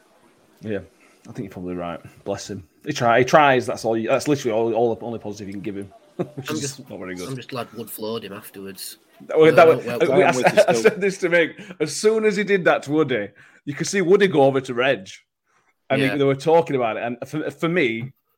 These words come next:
Speaker 1: Woody's saying something along the lines of, "Right, cover me, 'cause I'm gonna
Speaker 2: <laughs>
Speaker 1: dive in on the next one," and he did. <laughs>
Speaker 2: Yeah. Yeah, just go into, just go, "Yeah, watch this, watch this." Bang.
Speaker 1: <laughs> Yeah.
Speaker 2: It, it,
Speaker 1: I can't
Speaker 2: it,
Speaker 1: believe he
Speaker 2: it,
Speaker 1: did
Speaker 2: it's
Speaker 1: that to Richard Wood. That's crazy.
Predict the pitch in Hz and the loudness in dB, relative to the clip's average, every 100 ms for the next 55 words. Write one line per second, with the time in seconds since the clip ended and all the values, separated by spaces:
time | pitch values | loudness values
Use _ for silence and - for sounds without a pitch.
0 | _ 139 156 135 - - 135 123 160 147 | _ -6 -4 -4 -8 -6 -6 -4 -6 -6
1 | 147 139 131 131 123 117 110 95 117 104 | -4 -4 -2 0 0 -4 -10 -6 -4 -4
2 | 101 _ _ - - 175 143 113 127 - | -8 _ _ -2 2 4 2 0 -4 -6
3 | _ _ 127 143 139 139 131 - - 135 | _ _ -4 0 2 2 2 2 0 0
4 | 208 151 147 151 143 123 120 120 - 113 | 4 4 4 2 0 -2 -4 -6 -8 -10
5 | 107 - 156 156 143 165 131 139 - - | -10 -4 0 2 2 2 -2 -10 -16 -12
6 | 247 - - - 196 - 226 - - - | -10 -8 -8 -6 -4 -2 -2 -2 -8 -14
7 | - - _ - 139 156 143 131 127 131 | -20 -20 _ -6 0 0 0 -2 -2 -4
8 | 104 117 107 104 113 - 104 95 - 92 | -6 -6 -8 -8 -8 -8 -8 -8 -8 -10
9 | - 87 - - - 101 135 110 95 - | -8 -12 -14 -20 -20 -6 -2 -2 -4 -10
10 | - - 208 - 160 - - - - - | -20 -6 -6 -2 -2 -4 -8 -18 -20 -18
11 | - - - - - 147 - 151 - 294 | -16 -16 -16 -20 -10 -10 -4 -4 -2 -2
12 | 180 180 185 170 131 139 139 123 156 139 | 0 2 2 2 0 -4 -6 -8 -8 -8
13 | 110 - 143 156 113 | -10 -10 -10 -10 -12